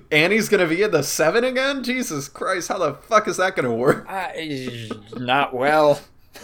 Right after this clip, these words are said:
Speaker 1: Right? Like, how in the world does that work? That is, that's gonna be insane. Like,
Speaker 2: I
Speaker 1: the most uneasy alliance of all time.
Speaker 2: I, it, Homelander's gonna snap <laughs> next season.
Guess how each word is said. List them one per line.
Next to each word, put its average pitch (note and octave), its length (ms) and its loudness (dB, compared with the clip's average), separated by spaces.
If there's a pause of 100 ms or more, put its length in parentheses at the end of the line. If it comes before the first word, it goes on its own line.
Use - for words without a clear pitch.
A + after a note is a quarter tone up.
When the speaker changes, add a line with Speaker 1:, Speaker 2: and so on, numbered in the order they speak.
(140)
Speaker 1:
Right? G#3 480 6
Like, - 340 4
how A#3 380 8
in G3 120 4
the E3 140 2
world D3+ 760 4 (360)
does C3+ 200 -4
that B2 260 4
work? G#2+ 320 -2
That C3+ 180 -2
is, C3+ 140 -2
that's D3 200 -2
gonna D3 140 -6
be B2+ 160 -8
insane. A#2 1000 -4 (200)
Like, D#3 120 -2
Speaker 2:
I - 20 -8
Speaker 1:
the D3+ 80 2
most C#3+ 340 2
uneasy D3 640 2
alliance A#2+ 500 0
of G#2+ 80 -4
all A#2 220 -2
time. B2+ 720 -12
Speaker 2:
I, - 400 -10 (260)
it, F#3+ 280 -6 (920)
Homelander's E3+ 520 4
gonna A#2+ 160 -2
snap A#2 580 2
<laughs> - 80 -10
next D3 260 -2
season. C3 480 2